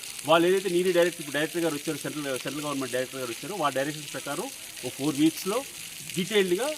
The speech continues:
వాళ్ళ, వాళ్ళ ఆదేశాల మేరకు మేము, వాళ్ళ రికమెండేషన్స్ ప్రకారం మేము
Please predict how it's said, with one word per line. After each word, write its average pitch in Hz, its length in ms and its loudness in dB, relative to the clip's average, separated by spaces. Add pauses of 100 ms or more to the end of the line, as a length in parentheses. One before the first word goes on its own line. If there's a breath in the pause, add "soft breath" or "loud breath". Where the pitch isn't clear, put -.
(440)
వాళ్ళ, 165 300 6 (220)
వాళ్ళ 156 260 2
ఆదేశాల 156 380 4
మేరకు 147 300 -4
మేము, 175 200 -4
వాళ్ళ 147 280 4
రికమెండేషన్స్ 170 680 0
ప్రకారం 147 320 -4
మేము 220 240 0